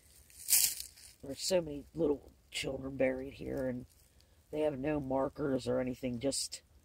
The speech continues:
Well, even the adults, they have just mounds of dirt put on 'em and stones put around 'em. So,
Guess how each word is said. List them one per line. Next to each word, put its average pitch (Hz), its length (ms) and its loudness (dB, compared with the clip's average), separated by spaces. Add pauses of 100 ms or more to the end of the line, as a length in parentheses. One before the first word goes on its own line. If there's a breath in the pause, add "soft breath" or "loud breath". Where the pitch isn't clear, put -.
(640)
Well, 147 120 -2
even 175 280 4
the 139 140 0
adults, 131 560 4
they 123 200 4
have 120 280 0
just - 260 0
mounds 127 360 0
of 135 100 -4
dirt 143 200 0 (100)
put 147 180 0
on 147 180 0
'em 151 120 -2
and 120 220 -4
stones 143 380 -2
put 117 180 -4
around 107 280 -4
'em. 101 140 -10 (960)
So, 117 500 2